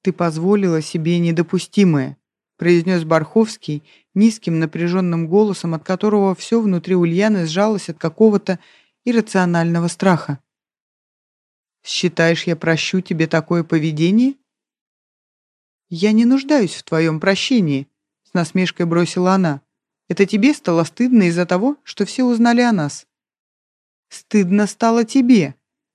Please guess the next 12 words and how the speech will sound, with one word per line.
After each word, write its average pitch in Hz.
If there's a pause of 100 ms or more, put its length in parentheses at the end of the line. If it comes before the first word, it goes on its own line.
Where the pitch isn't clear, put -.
(100)
жестко 180
возразил 180
Кирилл, 214 (240)
что -
Исаева 226
вздрогнула. 165 (960)
"Я 180
никогда 202
не 196
стеснялся 165
своих 165
решений, 160